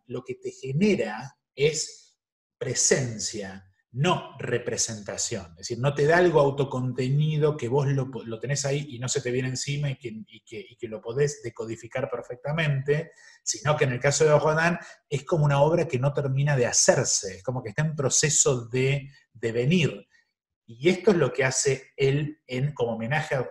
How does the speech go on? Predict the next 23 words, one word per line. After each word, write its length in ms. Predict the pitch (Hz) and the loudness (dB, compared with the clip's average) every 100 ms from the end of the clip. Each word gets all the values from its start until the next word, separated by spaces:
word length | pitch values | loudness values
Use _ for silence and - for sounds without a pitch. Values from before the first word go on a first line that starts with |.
| - | -6
Rodin 380 | 123 123 135 139 | -2 0 0 -2
en 120 | - 117 | -6 -10
El 80 | |
Reposo, 680 | 113 113 - 127 - 135 - _ _ | -6 -6 -4 -4 -4 -4 -8 _ _
esta 340 | 120 - 117 | -12 -10 -8
obra, 460 | 113 107 104 120 135 - - - | -6 -6 -6 -8 -8 -12 -20 -12
y 100 | 147 | -6
es 100 | 147 | 0
una 120 | 196 | 2
obra 200 | 180 233 | 4 2
que 100 | - | -2
parece 400 | 123 120 175 208 | -2 -2 0 -2
que 80 | 160 | -4
se 120 | - | -8
está 220 | 107 - 156 | -8 -4 -2
metiendo, 680 | 151 - 160 170 165 139 123 | -2 -2 -2 0 2 0 0
que 360 | 127 120 117 - | -4 -6 -10 -8
es 140 | 117 | -6
una 160 | 147 165 | -4 -4
figura 520 | - 160 151 123 - | -4 -6 -4 -4 -4
muy 200 | 123 165 | -4 -4
poco 280 | 151 170 170 | -4 0 2
definida, 840 | 143 - 151 156 139 131 156 - | 2 0 -4 0 0 0 -4 -10